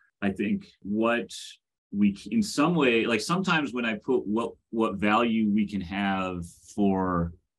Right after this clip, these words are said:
our, for the brands that work with us, I put it in terms of we can help make you a very customer, a much more customer-centric company than you are today.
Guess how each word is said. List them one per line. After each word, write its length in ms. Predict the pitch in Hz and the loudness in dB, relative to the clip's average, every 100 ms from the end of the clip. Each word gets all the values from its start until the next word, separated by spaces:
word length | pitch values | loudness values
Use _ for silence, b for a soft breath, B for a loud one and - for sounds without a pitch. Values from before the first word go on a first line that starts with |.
| _ _ | _ _
our, 320 | 101 101 98 | 0 2 2
for 100 | - | 0
the 80 | 101 | -2
brands 340 | 87 104 107 101 | 2 2 2 0
that 120 | 95 | -4
work 200 | 95 98 | -4 -4
with 120 | 92 | -4
us, 160 | 92 95 | -4 -4
I 60 | |
put 240 | 90 107 104 | -4 0 2
it 80 | |
in 60 | 95 | 0
terms 360 | 92 95 92 92 | -4 -4 -4 -2
of 300 | 90 85 85 - _ _ _ | -2 -2 -6 -12 _ _ _
we 280 | 92 110 123 | -2 0 0
can 200 | - 113 | 0 -2
help 300 | 104 110 87 | 0 0 0
make 400 | 107 104 98 - | 2 4 2 0
you 640 | 101 101 101 98 92 92 90 _ _ - | 2 4 6 4 2 -4 -8 _ _ -6
a 140 | 95 | -6
very 560 | 87 101 101 98 95 90 | 0 2 4 2 0 -4
customer, 400 | - 113 - 101 | -8 -10 -4 0
a 60 | 98 | 2
much 200 | 104 - | 2 2
more 320 | 104 110 98 | 4 4 2
customer-centric 1000 | - 117 104 110 98 87 104 95 98 92 | 0 -8 -8 -4 -4 -4 -4 -4 -4 -8
company 380 | - 98 98 90 | -6 -6 -4 -4
than 140 | 87 | -2
you 160 | 85 82 | -2 -2
are 160 | 82 80 | -4 -8
today. 480 | - 80 78 80 | -10 -10 -10 -14